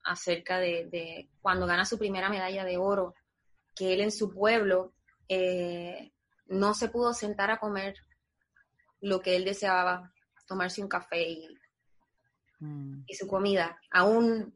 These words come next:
Speaker 1: aún siendo él un orgullo para Estados Unidos y para el boxeo. Eh, y él comparaba cómo muchas cosas en nuestro sistema es como, lo blanco está limpio, lo negro está sucio.
Speaker 2: Ujú.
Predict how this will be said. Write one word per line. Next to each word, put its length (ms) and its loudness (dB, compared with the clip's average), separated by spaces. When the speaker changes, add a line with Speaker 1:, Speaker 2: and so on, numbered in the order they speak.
Speaker 1:
aún 420 8
siendo 600 4
él 260 2
un 100 4
orgullo 420 2
para 160 4
Estados 360 -2
Unidos 420 -2
y 140 -2
para 200 4
el 80 0
boxeo. 500 -4
Eh, 420 4
y 140 4
él 140 4
comparaba 640 6
cómo 240 4
muchas 320 4
cosas 380 -2
en 100 2
nuestro 320 -2
sistema 720 0
es 100 -6
como, 580 0
lo 180 8
blanco 280 6
está 200 4
limpio, 340 4
lo 140 6
negro 260 4
está 200 -2
sucio. 480 -8
Speaker 2:
Ujú. 400 -6